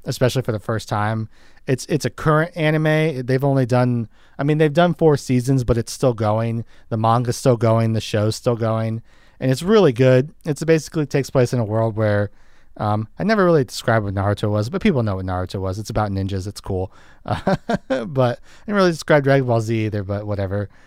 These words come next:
Uh, My Hero takes place in a world where, like, ninety percent of the population has superpowers, and, uh,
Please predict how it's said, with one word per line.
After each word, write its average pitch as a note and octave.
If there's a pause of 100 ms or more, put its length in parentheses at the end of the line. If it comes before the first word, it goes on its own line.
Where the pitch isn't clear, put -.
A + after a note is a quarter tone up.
(220)
Uh, G2 (1160)
My F3
Hero D#3+
takes D3
place C#3+
in C#3
a A#2
world A#2+
where, A2 (380)
like, B2
ninety C3+
percent B2
of A2
the -
population A2
has G#2+
superpowers, A#2 (560)
and, G#2+
uh, G2